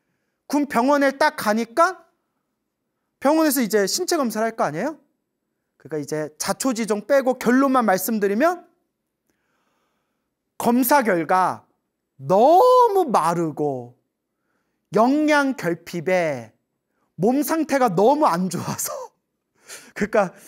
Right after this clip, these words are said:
양산 통도사에서 대구 팔공산까지 걸어서 몇 날 며칠 제대로 먹지도 못하고 걸어와서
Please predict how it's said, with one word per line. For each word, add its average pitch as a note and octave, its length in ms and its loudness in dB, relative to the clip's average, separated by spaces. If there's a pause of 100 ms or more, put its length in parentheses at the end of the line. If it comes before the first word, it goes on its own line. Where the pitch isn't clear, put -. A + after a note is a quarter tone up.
(200)
양산 A#3+ 500 0
통도사에서 G#3+ 1040 -2 (600)
대구 G#3 380 0
팔공산까지 A3+ 1000 -2
걸어서 F#3 720 -2
몇 F#3 120 0
날 A3+ 200 -2
며칠 G3 420 -4
제대로 G3 380 -2
먹지도 F3 480 -4
못하고 F3 380 -4
걸어와서 D#3+ 760 -2